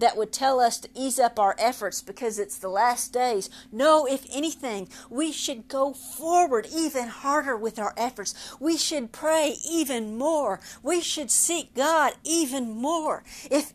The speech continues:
any if ever there was a time when we needed the fire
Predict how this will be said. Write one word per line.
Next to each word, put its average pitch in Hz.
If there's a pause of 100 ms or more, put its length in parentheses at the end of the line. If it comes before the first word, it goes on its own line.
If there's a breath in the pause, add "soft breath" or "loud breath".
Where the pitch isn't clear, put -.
(120)
any 349 (440 soft breath)
if - (120)
ever 311
there 277
was 262
a 233
time 196 (200 loud breath)
when 233
we 294
needed 277
the 220
fire 262